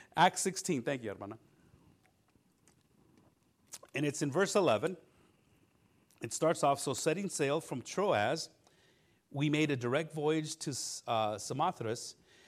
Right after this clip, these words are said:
and the following day to Neapolis,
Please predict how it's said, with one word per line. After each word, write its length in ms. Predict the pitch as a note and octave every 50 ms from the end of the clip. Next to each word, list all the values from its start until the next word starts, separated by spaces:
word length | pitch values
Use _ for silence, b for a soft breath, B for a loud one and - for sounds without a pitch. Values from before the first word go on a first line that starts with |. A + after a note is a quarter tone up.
| b b b -
and 400 | C#3 C3 B2+ B2+ B2 A#2 A2 A2 -
the 140 | - C3 B2
following 460 | G#2+ - D3+ E3 F#3+ G#3+ A3+ G#3+ G3+
day 320 | D#3+ B2 G#2+ G#2+ G#2 A2 B2 A#2 - - _ _ _ -
to 200 | - - C3 A#2+
Neapolis, 760 | A#2+ B2+ B2+ A#2+ A#2 - - G3 E3+ C3 G2 - - - -